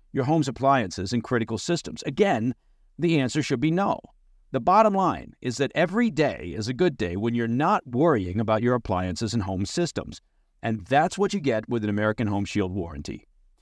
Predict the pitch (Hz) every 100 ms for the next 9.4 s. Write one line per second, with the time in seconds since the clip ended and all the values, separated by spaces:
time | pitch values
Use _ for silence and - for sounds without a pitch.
0 | _ _ 127 131 127 170 214 160 147 139
1 | 143 123 104 101 101 107 - _ _ 127
2 | 175 190 - 156 - 123 120 110 110 107
3 | 110 - 107 104 98 - 110 117 139 175
4 | - 98 113 - 120 117 113 113 - 127
5 | 135 135 117 107 98 104 98 110 _ _
6 | _ 117 139 165 120 110 113 - 101 104
7 | 87 - - _ - 120 139 123 - 170
8 | 214 220 156 110 101 107 117 127 - 185
9 | 175 82 73